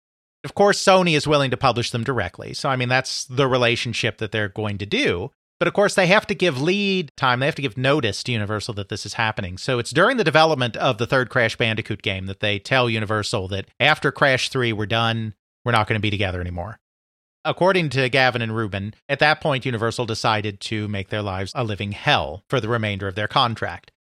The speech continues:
They basically said, "Okay, I understand. Let's see, you're leaving. That's right. Okay, so I s-, I see we've got some office space here. Well, we kind of need that office space for our partner groups, so we're going to need you to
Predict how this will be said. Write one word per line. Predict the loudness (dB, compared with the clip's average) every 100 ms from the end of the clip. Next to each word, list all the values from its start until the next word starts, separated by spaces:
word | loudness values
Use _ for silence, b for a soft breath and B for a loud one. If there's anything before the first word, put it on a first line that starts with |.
| _ _ _ _ _
They | 0
basically | 0 0 -2
said, | 0 2 2
"Okay, | 0 -4 -2 2 4 6 6 6
I | 4 2
understand. | -2 -2 0 0
Let's | -2 -4
see, | -4
you're | -4
leaving. | -4 -4 -2 -2 -2 -2
That's | -4 -6 -6
right. | -2 0 0 -2
Okay, | -6 -6 -4 -2 -2
so | -4 -4 -2
I | -2
s-, | -2 -4
I | -6
see | -4 -4
we've | -4
got | 0 0 0
some | -6 -6 2
office | 4 6 4 -4
space | 0 0 0 -2
here. | -2 0 0 0
Well, | 0 2 4 2 -2
we | -8
kind | -6 -6
of | -4
need | -6 -4 -4 -2
that | 0 0 -2 -2
office | -2 -2 -8
space | -8 -6 -8 -8 -8 -8 -8 -8 -2
for | 0 2 0
our | 0 2 2 0 -2 -6
partner | 2 2 2 -2 -2 -4 -8
groups, | -4 -2 -2 -4
so | -2 4 6 6 2 -2
we're | -12 -4 -2 -2
going | -2 0 0 -4
to | -6 -6
need | -4 -4 -4
you | -4 -2 -4
to | -6 -4 -2 -2 -4